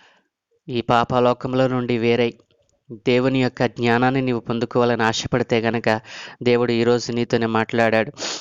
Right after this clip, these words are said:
ఒకవేళ నీ మోహపు చూపు చేత, నీ కంటి చూపు చేత నీ దేహాన్ని చీకటమయం చేసుకున్నావా? నీ కుటుంబంలో, నీ కుటుంబంలో ఉన్నటువంటి ప్రతివిధ శోధనకు నీ కంటి చూపే కారణమా? నీవు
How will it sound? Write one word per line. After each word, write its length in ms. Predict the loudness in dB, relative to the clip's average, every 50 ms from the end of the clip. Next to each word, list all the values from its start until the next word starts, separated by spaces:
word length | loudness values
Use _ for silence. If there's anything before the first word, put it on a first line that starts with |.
| -14 -6 -6
ఒకవేళ 440 | -4 0 2 2 2 4 2 2 0
నీ 160 | 0 -4 -2
మోహపు 400 | 0 0 0 0 0 -4 -6 -8
చూపు 320 | -6 -6 -8 -6 -6 -8 -8 -4 -4
చేత, 280 | -4 -2 -2 -4 -4 -4 -8 -18 -20 -12 -4 -2
నీ 100 | -2 0
కంటి 340 | 2 0 -2 0 -2 -4 -2 0 -2
చూపు 300 | 0 -2 -4 -6 -2 -2
చేత 200 | -2 0 0 0 2 2 0 -2 -2
నీ 160 | -4 -4 -4 0
దేహాన్ని 580 | 0 0 0 0 -2 -4 -4 -4 -2 -4 -6 -4 -2 -2
చీకటమయం 460 | -2 -2 -2 -4 -4 -4 -4 -4 -4 -2 -2
చేసుకున్నావా? 600 | -2 -2 -2 -4 -4 -4 0 0 0 0 0 -2 _ _ _ _ _ _ _ _ _ _ _ _ _ _ _ _ _ -20 -10 -10
నీ 80 | -10
కుటుంబంలో, 720 | -6 -6 -4 -2 -2 0 0 2 2 2 4 4 4 4 2
నీ 140 | 0 -2 -2
కుటుంబంలో 580 | -2 -2 -2 0 0 0 0 2 2 2 2
ఉన్నటువంటి 680 | 2 0 -4 -6 -4 -4 -2 -2 -2 -2 -2 -2 -2 -4 -10 -16 -16 -16 -16 -16 -18 -14 -4 0
ప్రతివిధ 440 | 0 0 0 0 -2 0 0 0 -2
శోధనకు 840 | -2 -2 0 2 2 2 2 0 -2 -4 -4 -4 -2 -2 0 0
నీ 180 | 0 -2 -4 -4
కంటి 300 | -4 -4 -6 -4 -6 -8 -4 -6
చూపే 260 | -6 -4 0 -2 -2
కారణమా? 600 | -2 0 0 0 2 2 0 -2 0 0 -2 -2 -4 _ _ -20 -20 -20 -20 -20 -20 -20 -20 -20 -20 -20 -20 -20 _ -2
నీవు 180 | 0 0 0